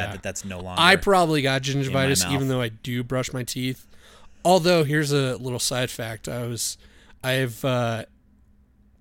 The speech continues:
Speaker 1: never had a cavity.
Speaker 2: Really?
Speaker 1: Yeah.
Speaker 2: I, my four molars are very prone to cavities.
Speaker 1: Yeah.
Speaker 2: I get a cavity, like, once a year.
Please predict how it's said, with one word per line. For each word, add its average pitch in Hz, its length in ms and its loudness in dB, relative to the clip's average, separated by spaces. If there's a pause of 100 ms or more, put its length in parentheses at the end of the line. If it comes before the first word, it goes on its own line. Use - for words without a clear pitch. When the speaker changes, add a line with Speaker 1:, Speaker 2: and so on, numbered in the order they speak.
(140)
Speaker 1:
never 156 300 -4
had 151 180 -2
a 135 60 -4
cavity. - 640 -10 (120)
Speaker 2:
Really? 143 380 8 (280)
Speaker 1:
Yeah. - 360 -6 (120)
Speaker 2:
I, 147 220 4
my 147 240 4
four 170 520 2
molars 135 520 0
are 117 60 -4
very 113 380 -2
prone 101 440 -6
to - 80 -14
cavities. 92 680 -6
Speaker 1:
Yeah. 104 280 -6 (160)
Speaker 2:
I 131 80 2
get 151 120 4
a 139 60 0
cavity, 123 380 2
like, 107 180 -2
once 101 300 -6
a 104 80 -4
year. 87 340 -8